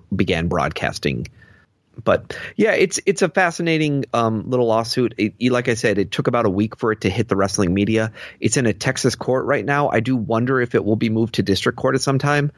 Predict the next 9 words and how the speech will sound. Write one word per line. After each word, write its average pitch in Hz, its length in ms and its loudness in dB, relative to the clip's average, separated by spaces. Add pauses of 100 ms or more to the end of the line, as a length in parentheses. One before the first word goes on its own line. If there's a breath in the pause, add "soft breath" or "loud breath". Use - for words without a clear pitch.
(320 loud breath)
where 123 220 0
they'll 107 160 0
say 107 240 2
it's 98 180 -2
more 117 160 0
than 95 140 0
a - 20 0
million 101 320 0
dollars. 131 560 -2